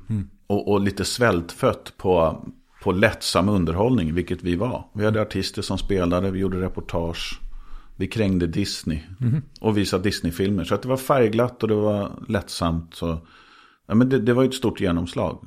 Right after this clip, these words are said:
Speaker 1: Mm. Hur, och hur var det liksom att gå ut på stan för dig då?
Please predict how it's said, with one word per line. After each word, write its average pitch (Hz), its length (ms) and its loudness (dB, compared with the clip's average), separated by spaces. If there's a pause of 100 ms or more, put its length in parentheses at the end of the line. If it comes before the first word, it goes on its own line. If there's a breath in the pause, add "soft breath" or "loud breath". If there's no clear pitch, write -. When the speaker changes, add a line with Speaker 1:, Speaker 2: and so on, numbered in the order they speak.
(120)
Speaker 1:
Mm. 113 260 -2
Hur, 139 300 4
och 147 180 4
hur 147 140 6
var 147 280 4
det 143 60 6
liksom 139 320 2
att 139 100 2
gå 151 140 6
ut 135 360 -2
på 139 100 2
stan 131 480 2
för 101 340 0 (140)
dig 98 360 -2 (140)
då? 98 160 0